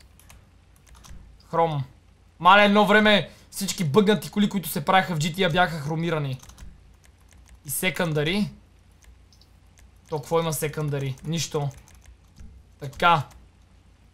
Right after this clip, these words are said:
Trim color. Това отвътре. Това ще си го оставя графит. Така си е добре. Roll cage. Ще му сложим, разбира се, та. Така. Покрив.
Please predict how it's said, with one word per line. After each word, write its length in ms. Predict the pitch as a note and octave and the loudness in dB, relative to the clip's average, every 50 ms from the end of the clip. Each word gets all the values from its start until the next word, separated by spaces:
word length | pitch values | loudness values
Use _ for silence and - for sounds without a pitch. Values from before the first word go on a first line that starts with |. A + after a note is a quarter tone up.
| _ _ _ _ _ - - - - - - - - - | _ _ _ _ _ -20 -20 -20 -20 -20 -20 -20 -14 -10
Trim 240 | E3+ F3 F3 D#3 C#3 | -8 -6 -6 -6 -4
color. 420 | - D3+ C#3 C#3+ C#3+ C#3+ C3+ C3 - - - - - - - - - | -2 -2 0 0 0 -2 -4 -6 -10 -14 -20 -20 -20 -20 -20 -20 -18
Това 200 | - - D3+ D#3 | -6 -2 -2 0
отвътре. 560 | D#3 C#3+ C3+ D3+ E3+ C#3 - D3+ D3 C#3+ C#3 - - - _ _ _ _ _ _ _ _ - _ | 0 -2 -2 -2 -4 -4 -4 -4 -6 -4 -6 -8 -12 -20 _ _ _ _ _ _ _ _ -20 _
Това 160 | - - F3+ D3+ | -8 -8 -6 -6
ще 100 | - - | -6 -8
си 80 | E3 | -8
го 80 | D3+ D3+ | -8 -8
оставя 580 | D#3 C#3 - - F3+ E3 D3+ D#3 D3 C#3+ C#3+ C#3 | -8 -6 -2 -2 -2 0 0 -2 -2 -2 -4 -6
графит. 680 | C3+ C3+ D3+ D#3+ - - D#3+ C#3 - - - - - - - - - _ _ _ _ _ _ _ _ | -6 -6 -6 -6 -6 -8 -10 -10 -10 -14 -18 -18 -18 -20 -20 -20 -20 _ _ _ _ _ _ _ _
Така 220 | - - D#3+ D3 | -12 -8 -6 -6
си 160 | C#3 - D#3 | -6 -6 -6
е 40 | D3 | -6
добре. 380 | C#3+ C#3 C#3+ C#3+ D3+ C#3+ C3+ - - - _ _ _ _ _ _ - - - - - | -6 -6 -4 -2 -2 -2 -4 -6 -12 -20 _ _ _ _ _ _ -20 -20 -18 -6 -2
Roll 280 | E3+ F#3+ G3 D#3+ - F3 E3+ D#3 C#3 | 0 2 2 2 0 0 0 0 0
cage. 280 | C3 - - - - - - - - _ _ - - _ _ - - - _ _ - - - - _ _ _ _ _ _ _ _ _ _ _ _ _ _ _ | -4 -8 -10 -10 -12 -16 -20 -20 -20 _ _ -20 -20 _ _ -20 -20 -20 _ _ -20 -20 -20 -20 _ _ _ _ _ _ _ _ _ _ _ _ _ _ _
Ще 120 | - - D3 | -18 -12 -10
му 140 | D3 C#3 | -10 -8
сложим, 340 | C3+ E3 F3+ F#3+ E3+ F#3+ F#3+ | -8 -6 -6 -4 -4 -2 -2
разбира 320 | F#3 E3+ D3 C#3 E3+ D#3 D3+ | -2 -2 -2 -2 -2 -2 -4
се, 160 | D3 - C#3+ | -4 -8 -10
та. 160 | C#3 C#3 C3 C3 - - _ _ _ _ _ - _ _ - _ _ _ _ _ _ - - - - - - - - | -10 -10 -10 -10 -12 -14 _ _ _ _ _ -20 _ _ -20 _ _ _ _ _ _ -20 -20 -20 -20 -20 -20 -20 -20
Така. 640 | - C3 - - - C3+ C#3+ E3 G3 A3 A3+ F#3 C3+ - _ - _ - - - - - - - _ - | -20 -18 -14 -6 -2 0 2 4 4 4 2 0 -4 -8 _ -20 _ -20 -20 -20 -20 -20 -20 -20 _ -2
Покрив. 600 | G3+ G#3 G#3 - F3 D#3 C3+ - - - - | 0 0 0 0 -4 -6 -6 -10 -16 -20 -20